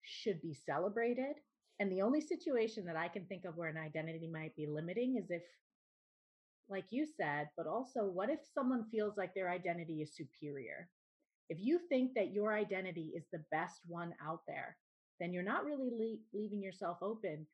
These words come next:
for all these different points of view that could enhance your field, right? I think most people of color and marginalized folks are looking at things through a different lens that isn't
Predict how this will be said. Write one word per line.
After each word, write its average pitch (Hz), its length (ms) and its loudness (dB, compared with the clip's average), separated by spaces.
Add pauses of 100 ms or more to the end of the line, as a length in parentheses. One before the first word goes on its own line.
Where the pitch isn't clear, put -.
(300)
for 143 220 0
all 202 200 4
these 254 200 -2
different 226 420 -4
points 190 300 -6
of 165 80 -6
view 190 440 0
that 160 200 -2
could 196 160 -4
enhance 180 560 -8
your 147 220 -10
field, - 360 -8 (500)
right? 165 280 -6 (720)
I 165 60 -2
think 214 220 0
most 214 300 0
people 214 240 -2
of 180 160 -4
color 170 280 0
and 170 100 -6
marginalized 165 680 -6
folks 165 280 -6 (320)
are 185 60 -2
looking 208 340 -2
at 180 100 -6
things 180 280 -10
through 180 160 -4
a 160 40 -4
different 175 400 -8
lens 170 340 -4
that 156 160 -8
isn't 190 220 -8